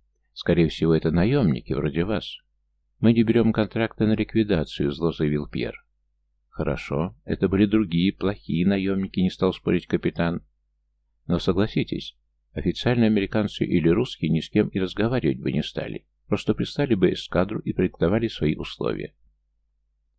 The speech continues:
Это интерес частных американских структур и части местной элиты.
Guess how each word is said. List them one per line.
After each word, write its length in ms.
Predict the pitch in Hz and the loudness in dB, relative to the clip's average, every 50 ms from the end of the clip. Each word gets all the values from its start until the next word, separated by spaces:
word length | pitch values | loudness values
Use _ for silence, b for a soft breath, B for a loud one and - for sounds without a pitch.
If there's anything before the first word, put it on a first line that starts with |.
| _ _ _ _ _ _ | _ _ _ _ _ _
Это 240 | _ 80 85 - 92 | _ -4 0 2 2
интерес 340 | 87 82 - 80 87 87 - | 2 2 0 0 -2 -2 -4
частных 440 | - - 95 92 - - 90 - - | 0 0 0 0 0 -4 -6 -4 0
американских 600 | 90 90 85 85 - 90 87 - - - - - | 0 0 0 0 -2 -2 -2 -2 -4 -6 -6 -6
структур 500 | - - - - - _ - 65 - - - | -4 -6 -6 -6 -4 _ -4 -4 -4 -4 -4
и 100 | - - | -6 0
части 320 | - 104 95 - - - | 0 0 0 2 0 2
местной 420 | 87 92 92 90 - - 104 - - | 4 4 4 2 0 -2 -4 -4 0
элиты. 540 | - 82 73 62 58 - - - - - | -2 -2 -2 -2 -6 -6 -8 -14 -14 -14